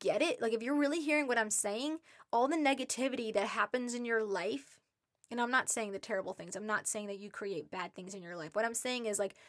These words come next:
if you don't do well on a test, you have to ask yourself, how many times did you tell yourself you weren't gonna do well on that test? How many times did you tell yourself you weren't gonna be okay not eating that cake? How many times did you tell yourself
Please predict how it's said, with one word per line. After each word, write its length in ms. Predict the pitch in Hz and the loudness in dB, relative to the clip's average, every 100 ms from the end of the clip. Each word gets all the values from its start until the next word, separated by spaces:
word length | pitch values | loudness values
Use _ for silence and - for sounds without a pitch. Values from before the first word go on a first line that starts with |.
| - - - _ | -20 -20 -20 _
if 160 | 269 247 | -4 0
you 100 | 262 | 0
don't 300 | 262 269 277 | 4 2 4
do 120 | 285 | 6
well 160 | 254 240 | 6 6
on 120 | 233 | 4
a 80 | 202 | 0
test, 400 | - 294 277 - | 0 2 2 2
you 80 | 233 | 2
have 120 | 220 | 2
to 140 | - | 2
ask 220 | 220 277 | 2 2
yourself, 320 | 247 233 196 - | 0 0 0 2
how 180 | 247 | 2
many 200 | 262 277 | 2 0
times 400 | 247 - 247 240 | -4 -2 -2 -2
did 120 | 220 214 | -6 -8
you 80 | |
tell 200 | 214 247 | -4 2
yourself 400 | 254 233 202 196 | 2 2 0 -2
you 100 | 214 | -4
weren't 300 | 208 233 214 | -4 -4 -4
gonna 160 | 233 214 | -4 -4
do 180 | 196 208 | -6 0
well 220 | 208 220 | 2 4
on 160 | 202 185 | 2 -2
that 180 | 147 | -8
test? 400 | - 247 - - - - - | 0 0 0 -4 -8 -18 0
How 180 | - 254 | 6 6
many 160 | 302 294 | 6 2
times 280 | 269 240 | 2 0
did 120 | 233 233 | -2 -6
you 40 | |
tell 220 | 233 240 | 2 2
yourself 260 | 233 208 208 | 4 2 0
you 180 | - 233 | -4 -6
weren't 280 | 220 240 214 | 0 0 0
gonna 180 | 247 220 | -4 -2
be 160 | 226 208 | 2 2
okay 400 | 208 240 208 196 | 2 2 2 2
not 320 | 208 208 - | 2 2 2
eating 300 | 233 226 214 | -4 -4 -4
that 180 | 196 - | -4 -6
cake? 260 | - 226 - | -6 -8 0
How 140 | 233 | 0
many 140 | 254 277 | 0 -2
times 280 | 269 240 | -2 -2
did 120 | 233 226 | -4 -8
you 80 | |
tell 160 | 226 240 | 0 2
yourself 320 | 226 214 202 | 2 2 0